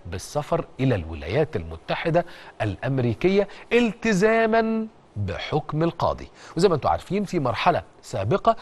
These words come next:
اتقال أنه أصحاب الإقامات جرين كارد لن يتم منعهم من دخول الولايات المتحدة الأمريكية. على كل، ده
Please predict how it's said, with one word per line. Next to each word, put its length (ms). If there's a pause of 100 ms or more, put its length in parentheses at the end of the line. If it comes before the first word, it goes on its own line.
(200)
اتقال 380
أنه 220
أصحاب 280
الإقامات 520 (100)
جرين 260
كارد 380 (240)
لن 180
يتم 260
منعهم 500
من 140
دخول 240
الولايات 220
المتحدة 580 (460)
الأمريكية. 520 (1600)
على 160
كل، 300 (360)
ده 220